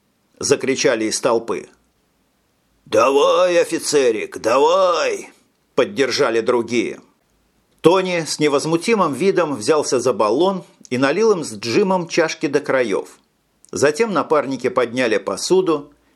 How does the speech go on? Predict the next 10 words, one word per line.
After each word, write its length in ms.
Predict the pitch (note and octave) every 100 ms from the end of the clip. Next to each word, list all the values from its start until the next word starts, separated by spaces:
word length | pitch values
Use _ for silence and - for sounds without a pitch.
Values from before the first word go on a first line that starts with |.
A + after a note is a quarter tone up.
| -
и 80 | B2
после 360 | D3+ - D3+
недолгого 560 | C#3+ C#3 D3+ B2+ B2 A#2+
промедления 1040 | - A#2+ G#2+ F#2+ C3+ F#3+ F3 E3 C#3+ C#3 -
стали 340 | - A3 A3
с 120 | G3
удовольствием 720 | D3 B2 B2 F#3 F#3 D#3 D#3 C3+
пить 260 | D3 D3+
чистую 560 | - D3 - - C#3 C3+
воду, 420 | A#2+ F#2 E2+ -